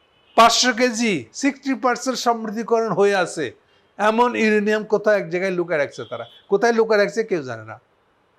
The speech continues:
এই জন্যই সে বলছে কয়েক মাসের মধ্যে, এবং কয়েক মাসও নাও লাগতে পারে এমন কথা বলছে।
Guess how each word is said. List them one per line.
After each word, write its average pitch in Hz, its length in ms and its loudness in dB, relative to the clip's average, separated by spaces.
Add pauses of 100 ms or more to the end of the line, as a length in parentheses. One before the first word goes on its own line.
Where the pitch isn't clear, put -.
(1080)
এই 208 180 6
জন্যই 233 300 4
সে 208 180 2
বলছে 175 440 0
কয়েক 214 240 0 (100)
মাসের 147 260 -10
মধ্যে, 123 280 -4
এবং 180 340 -2 (160)
কয়েক 185 180 0 (120)
মাসও 196 320 -4
নাও 202 220 2
লাগতে 160 300 -2
পারে 135 140 0
এমন 143 180 -6
কথা 156 200 -6
বলছে। 123 340 -10